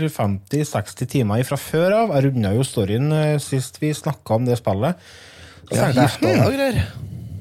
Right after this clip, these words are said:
Speaker 1: kanskje jeg skal høre om kjerringa har lyst til å spille litt Stardew Valley, og det kan jo sikkert være koselig å spille to player." Og så begynte vi med det,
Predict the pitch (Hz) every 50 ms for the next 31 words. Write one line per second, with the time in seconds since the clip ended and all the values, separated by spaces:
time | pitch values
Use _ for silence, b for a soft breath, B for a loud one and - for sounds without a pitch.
0 | - - - - B B B B B B - 156 156 147 123 - - 117 131 -
1 | - - 135 135 135 135 135 135 135 135 135 131 131 131 131 131 131 131 127 127
2 | 117 110 110 123 131 135 131 123 - 147 135 117 98 98 120 226 302 311 294 -
3 | - 277 240 - 254 240 226 220 214 214 208 202 196 - - 165 156 165 165 -
4 | 185 - - 139 110 107 107 127 120 113 98 90 90 92 107 120 123 120 120 135
5 | - 269 269 208 143 120 135 113 98 110 117 113 107 - 127 110 - - 104 104
6 | - - 110 101 - 104 98 92 - 107 117 123 - B B B B B B B
7 | B B B B B B - 208 214 240 208 180 165 135 120 110 - - - 160
8 | 190 226 247 226 220 214 220 226